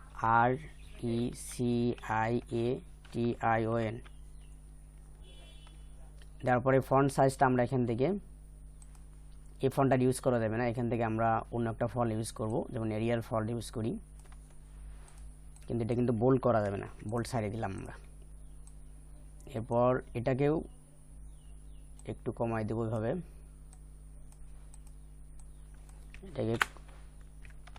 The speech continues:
লেখাটাকে মিডলে নিই, এভাবে আমরা এখানে দিয়ে দিলাম। এরপর আমাদের যে ইনস্টিটিউট থাকবে সেই ইনস্টিটিউটের একটা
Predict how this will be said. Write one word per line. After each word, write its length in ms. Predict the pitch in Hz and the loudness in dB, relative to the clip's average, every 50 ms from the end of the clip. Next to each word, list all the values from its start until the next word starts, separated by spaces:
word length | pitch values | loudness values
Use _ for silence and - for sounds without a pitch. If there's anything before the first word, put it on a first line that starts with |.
| - - - - - - - - - - - - - - - - - - - - 120 110 | -14 -14 -14 -14 -14 -14 -14 -14 -14 -14 -14 -14 -14 -14 -14 -16 -14 -14 -12 -6 -4 -2
লেখাটাকে 480 | 107 107 104 117 117 120 117 107 110 117 - - - - - - - - - - - - - - - 120 | 0 0 2 4 4 6 6 6 4 2 2 0 -4 -10 -12 -12 -12 -12 -12 -12 -12 -12 -12 -6 -2 -2
মিডলে 280 | 117 117 110 113 117 117 113 113 | 0 2 2 2 2 2 2 2
নিই, 100 | 123 208 196 170 - - - - - - - - - - - - - - - 960 960 - 1017 1047 1017 960 932 932 960 1017 1017 1017 960 - - 740 740 740 762 831 831 807 807 807 784 762 - - - | 2 0 0 -4 -6 -10 -12 -12 -12 -14 -12 -12 -12 -12 -10 -12 -10 -10 -10 -10 -10 -10 -10 -10 -8 -8 -6 -6 -6 -4 -4 -4 -4 -6 -8 -10 -10 -10 -10 -10 -10 -8 -8 -8 -8 -8 -8 -10 -10
এভাবে 240 | - - 113 113 117 104 | -8 -4 -2 -2 0 0
আমরা 140 | 104 107 104 104 110 | 0 0 0 -2 -2
এখানে 220 | - 120 110 110 110 110 | -2 -2 0 0 0 0
দিয়ে 140 | 110 107 104 | 0 0 0
দিলাম। 220 | 104 104 107 120 170 175 - - - - - - - - - - - - - - - - - - - - - - - - - - - - - - - - - - - - - - - - - - - - - - - - - - - - 135 139 | 0 2 2 2 2 0 -4 -8 -10 -12 -14 -14 -14 -14 -14 -14 -14 -14 -14 -14 -14 -14 -14 -14 -14 -12 -12 -12 -12 -12 -14 -14 -14 -14 -14 -14 -14 -14 -14 -14 -14 -12 -12 -12 -12 -12 -12 -14 -14 -14 -14 -14 -14 -14 -12 -12 -4 6 6 6
এরপর 200 | 143 139 165 160 151 147 | 12 12 12 12 12 12
আমাদের 240 | 147 151 143 165 156 139 139 | 12 12 10 10 8 10 8
যে 60 | 165 160 | 8 10
ইনস্টিটিউট 440 | 160 156 - - - 143 175 180 175 - - | 10 8 6 4 2 6 6 6 6 6 4
থাকবে 240 | 135 113 104 107 131 208 - - - - - - - - - | 4 4 6 6 6 6 4 0 -6 -12 -14 -12 -12 -4 2
সেই 120 | - 151 143 | 6 8 8
ইনস্টিটিউটের 480 | 147 139 - - 156 143 156 143 147 | 8 6 6 2 2 4 6 6 6
একটা 140 | 135 - 143 | 8 8 8